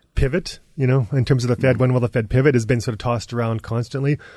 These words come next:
Speaker 1: But I think as a, as a late candidate, probably didn't have enough runway to,
Speaker 2: Sure.
Speaker 1: to make it for, for this year at least. Um, so I think, I think it's, you know, soft landing is, is, is up there. Maybe not the definitive word, uh, in, in the financial markets. And just as we're on this word of the year topic, I would just point out also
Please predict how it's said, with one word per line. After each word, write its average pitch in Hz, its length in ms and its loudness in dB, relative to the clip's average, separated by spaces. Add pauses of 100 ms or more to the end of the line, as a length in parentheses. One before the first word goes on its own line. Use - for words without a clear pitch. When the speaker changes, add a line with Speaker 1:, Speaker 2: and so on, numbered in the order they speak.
(300)
Speaker 1:
But 131 120 0
I - 20 2
think 135 140 2
as 120 100 2
a, 123 220 0
as 127 100 0
a 127 60 0
late 147 200 0
candidate, 127 380 0
probably 131 240 2
didn't 131 220 0
have 117 120 -2
enough 120 380 0
runway 127 320 2
to, 110 540 0
Speaker 2:
Sure. 107 260 -4 (140)
Speaker 1:
to 139 80 2
make 135 180 4
it 143 80 0
for, 135 180 0
for 139 200 2
this 143 180 4
year 117 160 2
at 113 80 -4
least. 113 400 -2
Um, 110 400 0 (360)
so 143 120 2
I 135 60 6
think, 180 180 6
I 160 80 4
think 190 140 8
it's, 160 200 4
you 175 180 4
know, 151 40 6
soft 170 300 4
landing 151 180 6
is, 123 340 0 (140)
is, 135 260 -2
is 135 140 0
up 143 160 -2
there. 143 380 6 (260)
Maybe 151 240 4
not 135 220 4 (160)
the 127 100 -4
definitive 120 500 0
word, 117 520 0
uh, 110 340 0
in, 127 120 -4
in 143 140 0
the 127 60 0
financial 120 380 -2
markets. 113 500 -2
And 156 80 4
just 165 160 4
as 139 100 6
we're 127 140 4
on 123 140 2
this - 180 -2
word 117 140 0
of 107 40 -2
the 110 60 0
year 110 80 0
topic, 113 320 -2
I 110 80 0
would 110 100 0
just 110 140 -8
point 113 160 0
out 107 160 -4
also 107 340 -6